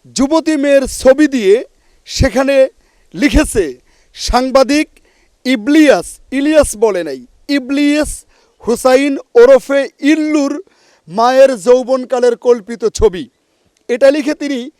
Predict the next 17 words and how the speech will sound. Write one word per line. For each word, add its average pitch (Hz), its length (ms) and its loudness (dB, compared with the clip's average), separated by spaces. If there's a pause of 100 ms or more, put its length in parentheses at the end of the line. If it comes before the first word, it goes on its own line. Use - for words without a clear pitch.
(280)
লিখেছেন 240 640 -2 (460)
যে 190 140 -8
সাংবাদিক 262 680 -4 (120)
ইলিয়াস, 247 640 -4 (720)
তার 269 300 4
মা 220 380 -4 (1080)
যৌবনকালে 277 840 2 (280)
হোটেলে 277 340 2
যাতায়াত 254 460 0
করত, 294 380 -2 (360)
যৌনকর্মী 247 680 0
ছিল, 170 320 -6 (340)
পতিতা 254 420 0
ছিল। 151 340 -8 (1080)
এমনকি 269 600 0 (120)
এটা 285 200 2
বলেছেন 269 540 -2